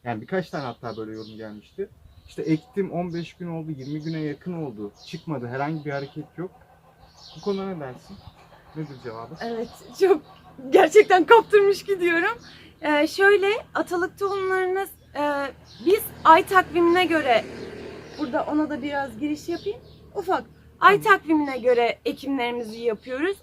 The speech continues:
Speaker 2: Ayın büyüdü-, büyüdüğü zaman dolunay zamanı artı üç, eksi üç gün dolunay zamanında ekim yapıyoruz. Bu ne işe yarıyor? Ee, gerçekten tohumlarınız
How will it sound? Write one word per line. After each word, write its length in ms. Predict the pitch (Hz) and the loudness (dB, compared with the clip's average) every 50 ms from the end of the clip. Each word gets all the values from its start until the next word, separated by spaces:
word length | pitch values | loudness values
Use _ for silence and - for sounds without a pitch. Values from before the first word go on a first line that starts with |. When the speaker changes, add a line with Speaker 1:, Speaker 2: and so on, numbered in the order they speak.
| _ | _
Speaker 2:
Ayın 340 | - 302 311 330 359 359 349 | 0 2 4 4 4 4 4
büyüdü-, 420 | 320 320 311 277 294 302 185 208 220 | 6 6 6 4 4 0 -2 -2 -4
büyüdüğü 440 | 277 294 311 311 254 330 349 339 | 0 0 2 4 4 2 2 2
zaman 380 | 269 254 294 277 269 294 349 403 - _ _ _ _ _ 220 220 | 0 -2 -2 0 2 2 0 0 -4 _ _ _ _ _ -4 2
dolunay 540 | 208 330 359 339 381 370 349 311 277 247 254 | 4 4 4 4 4 4 4 4 2 2 -2
zamanı 600 | 208 208 226 214 220 214 208 208 214 254 320 320 - | -2 0 0 2 2 2 0 0 0 -2 -4 -2 0
artı 440 | - 277 269 269 320 - - - 330 | 2 4 4 4 4 2 -4 -10 -14
üç, 480 | - - 302 349 339 - - - - _ _ _ | -4 -2 0 0 0 -2 -8 -16 -18 _ _ _
eksi 380 | - 285 302 294 - - - - | -8 -8 -8 -8 -10 -12 -14 -4
üç 320 | - 294 320 302 - - | -2 -2 -2 -2 -4 -10
gün 280 | - 254 240 262 277 - _ _ _ _ _ _ _ _ | -12 -10 -10 -10 -10 -14 _ _ _ _ _ _ _ _
dolunay 420 | - 294 320 320 294 302 277 262 254 | 0 2 2 4 4 2 0 -2 -4
zamanında 520 | 226 247 247 247 247 247 247 254 240 233 | -6 -6 -4 -4 -4 -4 -4 -6 -8 -6
ekim 400 | - - - - - 226 226 214 | -6 -6 -8 -10 -12 -12 -10 -8
yapıyoruz. 500 | 208 202 - - 233 233 240 294 392 415 - - - - - - - 233 | -8 -10 -10 -10 -10 -8 -6 -6 -6 -6 -8 -12 -20 -20 -20 -20 -16 -8
Bu 260 | 214 285 359 415 480 480 | -2 0 2 2 2 2
ne 180 | 359 330 339 339 | 2 4 4 4
işe 220 | 330 311 - 302 285 | 2 0 -2 -6 -6
yarıyor? 480 | 254 240 220 214 202 214 233 277 339 415 480 - - - - _ - - - - - - - | -4 -4 -2 -4 -4 -4 -4 -4 -4 -4 -4 -6 -12 -20 -20 _ -20 -20 -20 -20 -10 -4 0
Ee, 380 | 277 277 285 - 370 277 277 262 - - - - - _ _ - - - | 0 2 2 2 0 -2 -4 -6 -8 -14 -20 -20 -20 _ _ -16 -4 2
gerçekten 580 | 320 339 381 370 - 403 - - 349 339 320 | 4 4 4 4 0 -4 -2 0 2 2 2
tohumlarınız 720 | 320 320 339 339 330 311 311 320 330 330 320 330 359 370 | 2 4 6 6 8 8 8 8 8 8 8 6 4 2